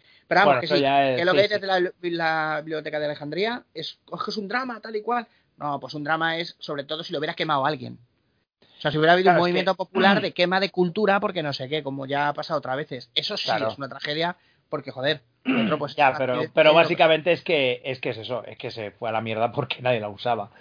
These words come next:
Speaker 2: Así
Speaker 1: Eh,
Speaker 2: que ya está.
Speaker 1: exacto, exacto.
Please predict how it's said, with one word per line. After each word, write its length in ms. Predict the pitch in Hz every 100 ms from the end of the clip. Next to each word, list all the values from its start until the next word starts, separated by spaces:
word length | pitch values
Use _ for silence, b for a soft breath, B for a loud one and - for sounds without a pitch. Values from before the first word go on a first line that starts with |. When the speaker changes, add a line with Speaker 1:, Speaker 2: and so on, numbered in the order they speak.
| B B -
Speaker 2:
Así 320 | 120 - -
Speaker 1:
Eh, 40 | 156
Speaker 2:
que 540 | 156 175 151 131 131 135
ya 60 |
está. 220 | 131 - 147
Speaker 1:
exacto, 300 | - 127 - -
exacto. 580 | 131 - 123 - 123